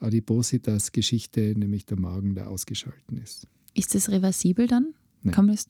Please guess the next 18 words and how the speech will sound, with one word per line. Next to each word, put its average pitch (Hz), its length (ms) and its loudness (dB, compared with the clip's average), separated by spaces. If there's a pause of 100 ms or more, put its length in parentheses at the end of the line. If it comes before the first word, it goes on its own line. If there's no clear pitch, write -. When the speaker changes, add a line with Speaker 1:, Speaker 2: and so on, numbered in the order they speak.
(220)
Speaker 2:
nimmer 208 280 8
zurück? - 420 -8 (640)
Speaker 1:
Also 110 160 0
meines 135 360 4
Wissens 120 320 0
nach 101 600 -2
nicht. - 440 -8 (520)
Äh, 135 240 4
es - 140 2
ist, 151 220 2
es 123 200 0
ist, - 340 2
äh, 123 520 2 (280)
auf - 200 -2
jeden 135 160 6
Fall, 120 340 0 (140)
es 139 160 -2
ist - 280 -4